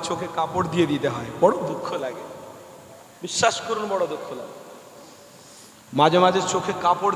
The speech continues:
দিয়ে রাখতে হয়। এমন এমন পরিস্থিতি রাস্তায় দেখা যায় যে তাকানোর জায়গা থাকে না।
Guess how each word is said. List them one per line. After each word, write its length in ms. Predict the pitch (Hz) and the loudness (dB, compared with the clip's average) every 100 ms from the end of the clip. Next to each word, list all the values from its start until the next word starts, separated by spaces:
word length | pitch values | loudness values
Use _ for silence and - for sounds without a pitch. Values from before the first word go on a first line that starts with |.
| 165 | 0
দিয়ে 160 | 196 | 4
রাখতে 320 | 185 175 - 170 | 4 4 2 4
হয়। 300 | 156 131 117 - - - - - - - - - - - - - | 4 2 -2 -6 -8 -10 -12 -14 -16 -16 -18 -20 -20 -20 -20 -10
এমন 400 | 143 190 214 220 | -2 0 2 2
এমন 240 | 202 220 208 156 | 2 0 -2 -4
পরিস্থিতি 520 | 208 233 - 226 185 | -4 -4 -6 -6 0
রাস্তায় 380 | 220 196 - 208 | 2 2 4 4
দেখা 280 | 180 - 175 | 4 2 2
যায় 220 | 165 156 | 4 2
যে 140 | 147 185 | 2 -2
তাকানোর 680 | - 175 - 226 233 226 160 | -2 -4 -2 0 2 2 2
জায়গা 240 | 170 147 | 0 0
থাকে 220 | 135 117 | -4 -8
না। 160 | - | -10